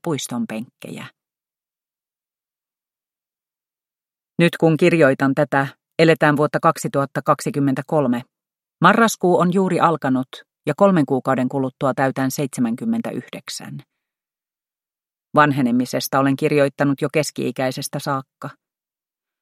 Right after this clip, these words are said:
Kun kesä kääntyy, ilmestyi, kun olin viisikymmentäviisi. Matkalla puoleen hintaan, eläkkeellä olemisen taidosta, kun olin kuusikymmentäviisi.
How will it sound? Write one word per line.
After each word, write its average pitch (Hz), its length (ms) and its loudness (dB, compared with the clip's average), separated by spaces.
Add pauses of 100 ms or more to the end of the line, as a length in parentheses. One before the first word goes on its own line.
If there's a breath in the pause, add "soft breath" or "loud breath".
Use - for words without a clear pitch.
(460)
Kun 214 300 6
kesä 233 300 0
kääntyy, 131 640 0 (240)
ilmestyi, 139 560 0
kun 135 220 0
olin 135 300 0
viisikymmentäviisi. 131 920 -4 (720)
Matkalla 165 480 4
puoleen 156 380 2
hintaan, 127 600 -2 (200)
eläkkeellä 175 520 2
olemisen 143 460 0
taidosta, 131 540 -4 (560 soft breath)
kun 190 200 2
olin 180 240 2
kuusikymmentäviisi. 117 1040 -6